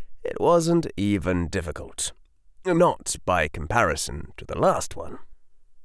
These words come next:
Neville's parents, for example, had been crucioed into permanent insanity.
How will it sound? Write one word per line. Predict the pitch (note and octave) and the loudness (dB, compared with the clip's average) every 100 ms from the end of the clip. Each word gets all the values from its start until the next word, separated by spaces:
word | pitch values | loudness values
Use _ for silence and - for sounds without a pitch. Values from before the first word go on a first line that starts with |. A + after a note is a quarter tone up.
| - - - - - - - - | -18 -20 -20 -20 -20 -16 -14 -6
Neville's | - F#3+ G3 G2+ E2+ | 2 4 4 0 -2
parents, | - - B2+ A#3 - - - - - | -4 -2 0 0 -2 -6 -12 -20 -16
for | - F3+ | -2 0
example, | F#2+ D#2+ - - D3+ G#3 - - - | 0 -2 -6 -4 -2 -2 -4 -16 -12
had | - G3+ F3 | 2 2 4
been | D3+ F#3+ F3+ | 4 4 4
crucioed | - C4+ C4 - D2+ - D2 - | 2 4 4 2 -4 -6 -8 0
into | D3+ - D#3 - - | 2 2 -2 -2 -2
permanent | G3+ C4+ A#2+ D2+ G#2 - | 2 4 2 0 -2 -2
insanity. | C#3+ D3 - A3 D3+ - - | 0 0 0 0 0 -2 -6